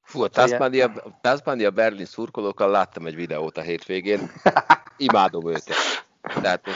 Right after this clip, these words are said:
Speaker 1: hol, hol vannak? Regionál Liga ötöd osztály kb?
Speaker 2: Kb, aha.
Speaker 1: Na jó, oké. A, a videó hatására, tehát a, a Tasmania Berlin szurkolói, hát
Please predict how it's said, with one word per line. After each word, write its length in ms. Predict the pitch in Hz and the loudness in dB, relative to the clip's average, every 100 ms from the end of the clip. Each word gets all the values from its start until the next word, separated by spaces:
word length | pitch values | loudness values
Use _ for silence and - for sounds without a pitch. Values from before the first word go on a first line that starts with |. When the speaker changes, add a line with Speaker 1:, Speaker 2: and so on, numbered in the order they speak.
| - | -6
Speaker 1:
hol, 160 | - 120 | 2 2
hol 280 | - 139 147 | 4 4 6
vannak? 280 | 147 110 95 | 4 2 -4
Regionál 760 | - 120 123 135 123 123 117 | 0 2 4 2 2 2 2
Liga 400 | 120 123 113 104 90 | 2 0 2 2 2
ötöd 300 | 107 117 123 | -4 -4 -4
osztály 380 | 127 - 90 90 | -6 -6 -8 -4
kb? 320 | 127 110 82 85 - | -2 -2 -4 -12 0
Speaker 2:
Kb, 300 | - 139 120 | 4 6 4
aha. 380 | 123 117 165 175 - _ _ - | 2 4 2 0 -10 _ _ -10
Speaker 1:
Na 280 | 117 101 | -2 0
jó, 340 | 98 117 98 131 | 2 0 0 -4
oké. 300 | - - 110 | -6 -2 -2
A, 460 | 123 123 123 113 104 | 0 4 4 4 -4
a 160 | 117 113 | -4 -2
videó 300 | 185 123 101 | 0 0 0
hatására, 560 | 120 120 101 - 101 | -2 -2 -4 -2 -2
tehát 260 | 104 113 - | -2 -4 -6
a, 80 | - - | -20 -16
a 60 | 135 | -4
Tasmania 560 | 156 180 147 117 107 | -2 0 0 0 0
Berlin 400 | 98 117 101 101 | 2 2 2 -6
szurkolói, 840 | 101 123 117 - 101 98 98 117 135 - _ _ | -8 -6 -6 -4 -4 -2 -2 -4 -8 -14 _ _
hát 380 | - - 120 | -10 -4 -4